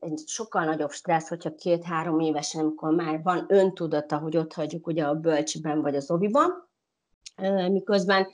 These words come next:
egy évesen így, így végre barátok, végre valami szociális élet, ö, játszanak, és nekünk tényleg nagy szerencsénk volt, meg, ö,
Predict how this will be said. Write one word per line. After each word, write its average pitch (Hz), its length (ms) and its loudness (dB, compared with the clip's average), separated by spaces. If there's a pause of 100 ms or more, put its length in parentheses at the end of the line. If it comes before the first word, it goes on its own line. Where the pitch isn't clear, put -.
(240)
egy 226 240 4
évesen 240 600 6 (280)
így, 233 340 0
így 220 480 2
végre 208 580 4
barátok, 175 840 2
végre 175 720 2
valami 185 300 2
szociális 175 840 0
élet, 180 560 0
ö, 151 180 -4
játszanak, 165 880 0
és 170 160 -4
nekünk 196 340 -2
tényleg 175 300 4
nagy 170 160 -2
szerencsénk 151 680 -2
volt, 175 340 0
meg, 165 240 -2 (500)
ö, 160 380 2